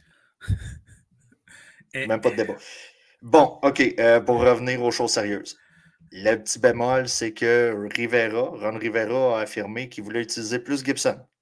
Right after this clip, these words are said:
Speaker 2: Je vous
Speaker 1: Ouais.
Speaker 2: rappelle que c'est lui qui a eu, à une certaine époque, Christian McCaffrey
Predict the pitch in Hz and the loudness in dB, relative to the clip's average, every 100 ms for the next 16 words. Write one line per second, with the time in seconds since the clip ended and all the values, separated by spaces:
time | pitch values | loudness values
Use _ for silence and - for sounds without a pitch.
0 | _ _ _ _ _ _ _ 92 110 165 | _ _ _ _ _ _ _ -4 4 4
1 | 175 165 160 160 160 156 143 123 - 120 | 6 4 4 4 2 0 -2 -2 -2 -4
2 | 110 123 135 - 117 110 113 127 135 - | -4 -4 -6 -6 -2 0 0 -2 -4 -6
3 | 104 107 - 107 120 117 110 123 123 - | -6 -4 -2 -2 -4 -4 -4 -4 -6 -6
4 | 117 - 120 117 107 113 101 98 139 156 | -8 -6 -6 -6 -4 -2 -2 -2 -4 -4